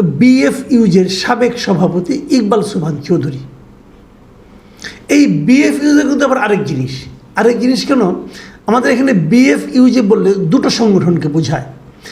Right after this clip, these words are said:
একদল হাসিনা, মানে শেখ হাসিনা অথবা আওয়ামী লীগপন্থী, আর একদল বিএনপি জামাতপন্থী।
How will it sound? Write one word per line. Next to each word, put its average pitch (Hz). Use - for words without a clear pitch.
একদল 240
হাসিনা, 233
মানে 220
শেখ -
হাসিনা 233
অথবা 208
আওয়ামী 233
লীগপন্থী, 262
আর 220
একদল 214
বিএনপি 247
জামাতপন্থী। 180